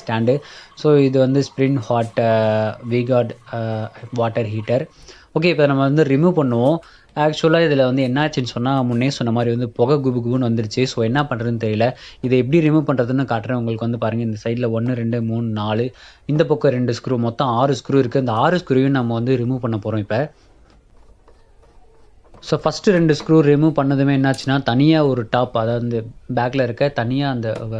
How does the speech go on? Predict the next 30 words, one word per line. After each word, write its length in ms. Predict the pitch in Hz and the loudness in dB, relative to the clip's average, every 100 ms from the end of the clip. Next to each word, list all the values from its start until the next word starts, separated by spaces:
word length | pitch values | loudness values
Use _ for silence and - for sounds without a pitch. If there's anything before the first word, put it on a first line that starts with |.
| 107 - - - | -10 -16 -16 -4
அந்த 160 | 127 117 | -2 2
கர்வ் 160 | 160 165 | 4 4
மாதிரி 280 | 151 139 127 | 0 0 0
இருக்குல்ல, 400 | 120 123 123 - - | -2 -2 -2 -4 -8
ஹாஃப் 160 | 120 113 - | -4 -4 -2
கர்வுக்கு, 260 | 123 120 | -2 -2
அந்த 300 | 117 120 127 | -4 -2 -4
இதை 160 | 123 131 | -2 -2
வந்து 160 | 123 117 | -2 -4
தனியா 280 | 113 120 | -4 -4
கழண்டு 420 | 120 110 117 113 110 | -4 -4 -4 -4 -4
வந்துருச்சு. 420 | 107 104 127 147 - - - | -6 -4 -4 -4 -10 -20 -8
So, 180 | - 120 | 0 2
அடுத்து 300 | 151 147 143 | 2 2 0
இந்த 280 | 147 147 | 2 4
இதை 160 | 147 147 | 4 4
கழட்டுறதுக்கு 480 | 135 127 120 113 135 | 0 -2 -4 -6 -2
இதுல 260 | 135 120 | -2 -2
வந்து 160 | 120 123 | -2 -2
நாலு 260 | 113 117 123 | -2 -4 -4
ஸ்க்ரூ 180 | - | -6
தனித்தனியா 480 | 127 123 113 117 117 | -8 -6 -6 -4 -4
இருக்கு. 180 | 110 131 | -4 -6
So, 160 | - 110 | -6 -4
அந்த 180 | 107 | -4
நாலையுமே 300 | 107 120 123 | -4 -4 -4
நம்ம 140 | 123 110 | -6 -6
தனித்தனியா 360 | 110 110 113 | -6 -6 -6
கழட்டி 280 | 113 110 117 | -6 -8 -8
எடுத்துருவோம். 280 | 107 110 | -8 -4